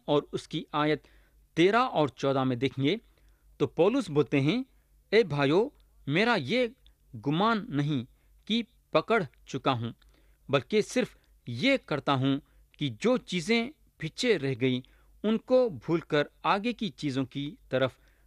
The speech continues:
बढ़ा हुआ, निशान की तरफ दौड़ा हुआ जाता हूँ, ताकि उस इनाम को हासिल करूँ, जिसके लिए खुदा ने मुझे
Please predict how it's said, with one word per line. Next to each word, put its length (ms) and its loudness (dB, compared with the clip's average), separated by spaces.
बढ़ा 320 2
हुआ, 340 -2
निशान 380 0
की 320 -8
तरफ 300 -2
दौड़ा 300 4
हुआ 280 -2
जाता 420 0
हूँ, 240 -4
ताकि 440 -2
उस 300 0
इनाम 380 0
को 460 0
हासिल 400 -4
करूँ, 320 -2
जिसके 300 -2
लिए 220 0
खुदा 420 -2
ने 260 0
मुझे 440 -4